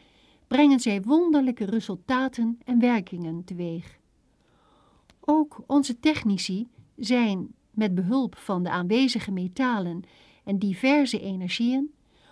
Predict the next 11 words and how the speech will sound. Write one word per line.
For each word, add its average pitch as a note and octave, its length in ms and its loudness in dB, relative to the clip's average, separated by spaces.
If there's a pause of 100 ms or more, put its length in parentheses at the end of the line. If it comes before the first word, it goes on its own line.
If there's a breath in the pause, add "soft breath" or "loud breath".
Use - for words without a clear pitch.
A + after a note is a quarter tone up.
(160 soft breath)
tot C#4 300 0
opzienbarende C4 920 2
creaties A#3+ 680 0
in F#3 140 -8
staat. F#3 500 -10 (2000)
Toch - 440 -2 (300)
is D4 200 0
er B3 160 2
nog C4 280 2
geen D#4+ 280 4
mens A#3 440 2